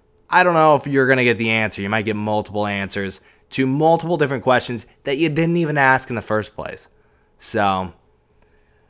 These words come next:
how, I don't know how I'm married, you know? <sighs> Got the tea going,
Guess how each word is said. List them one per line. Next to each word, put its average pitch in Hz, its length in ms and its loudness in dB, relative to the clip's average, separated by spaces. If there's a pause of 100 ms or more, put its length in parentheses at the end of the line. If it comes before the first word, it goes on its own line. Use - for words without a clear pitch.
(220)
how, 170 320 -2
I - 100 -8
don't 180 120 -2
know 104 80 -4
how 92 240 -4
I'm 87 140 -6
married, 87 340 -10
you 87 80 -12
know? 95 200 -12 (2000)
<sighs> - 60 -2 (420)
Got 123 160 4
the 127 80 -4
tea 127 300 -2
going, 165 400 2